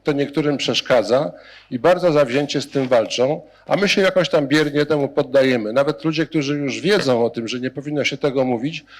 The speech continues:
bezwiednie to przeplatają. Raz Małopolska, ale raz Galicja. Nie było czegoś takiego, takiego tworu politycznego w naszej państwowości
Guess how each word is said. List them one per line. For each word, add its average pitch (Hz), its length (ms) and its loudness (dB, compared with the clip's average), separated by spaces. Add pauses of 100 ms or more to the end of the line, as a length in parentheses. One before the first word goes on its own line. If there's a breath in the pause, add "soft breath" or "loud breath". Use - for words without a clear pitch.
(120)
bezwiednie 151 560 0
to 165 100 0
przeplatają. 147 840 0 (220)
Raz 143 240 0
Małopolska, 170 840 2 (280 loud breath)
ale 139 240 4
raz 135 400 2
Galicja. 120 580 -2 (440 soft breath)
Nie 147 200 4
było 185 280 4
czegoś 139 320 0
takiego, 131 680 -2
takiego 143 320 -2
tworu 147 340 0
politycznego 131 720 -2
w 110 100 -8
naszej 143 320 0
państwowości 123 1000 -2